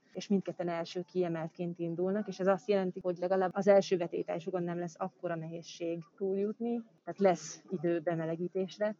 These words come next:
És persze az ötusáról sem szabad megfeledkezni, hiszen ott, ö, a londoni bronzérmes Marosi Ádám is indul, aki friss világbajnokként vesz részt a játékokon, úgyhogy ő harminchat éves egyébként, és idén megnyerte a világbajnokságot.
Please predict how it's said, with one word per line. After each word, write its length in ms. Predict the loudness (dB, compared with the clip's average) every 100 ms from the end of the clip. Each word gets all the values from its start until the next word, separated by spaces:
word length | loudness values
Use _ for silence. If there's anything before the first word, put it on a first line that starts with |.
| _ _ _
És 120 | -4
persze 220 | 4 4 6
az 80 |
ötusáról 500 | 6 6 4 2 4
sem 160 | 2 -2
szabad 320 | 0 2 4
megfeledkezni, 840 | 2 -2 0 0 0 0 2 2
hiszen 280 | 2 0 -4
ott, 240 | -6 -8 -4
ö, 340 | 2 4 4 0 _ _ -20 _ -20 -2
a 100 | 6
londoni 460 | 8 10 8 4
bronzérmes 960 | 2 2 2 0 0 0 -4 -8 -12 -16 -8
Marosi 420 | -4 -4 -6 -6
Ádám 360 | -4 -4 -6 -8
is 160 | -8
indul, 460 | -10 -6 0 0 0 _ _ _ _
aki 540 | -6 -6 -2 0 2 0 _
friss 300 | 4 4 6
világbajnokként 920 | 6 6 4 0 -2 -4 -8 -8 -6
vesz 240 | -6 -8 -8
részt 240 | -10 -4
a 40 |
játékokon, 640 | -2 -2 -2 -2 -2 -2 0
úgyhogy 340 | 0 2 2
ő 100 | 4
harminchat 600 | 4 4 4 2 -2 -4
éves 300 | -2 -2 -4
egyébként, 600 | -6 -4 -4 -4 -4 -4 _ _ _ _ _
és 140 | -8 0
idén 260 | 4 6
megnyerte 420 | 4 2 -2 -4
a 40 | -2
világbajnokságot. 1080 | -2 0 -2 -4 -4 -8 -8 -6 -2 -4